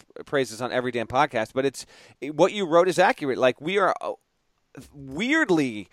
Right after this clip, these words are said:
a-, accelerating to a point where these numbers are becoming normalized, and they <laughs> should not be because, again, no one's ever done this. No one's ever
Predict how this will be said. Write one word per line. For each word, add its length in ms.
a-, 100
accelerating 760
to 180
a 60
point 420
where 180
these 280
numbers 320
are 100
becoming 420
normalized, 640
and 160
they 80
<laughs> 0
should 320
not 240
be 140
because, 420
again, 240
no 100
one's 160
ever 140
done 200
this. 140
No 120
one's 120
ever 260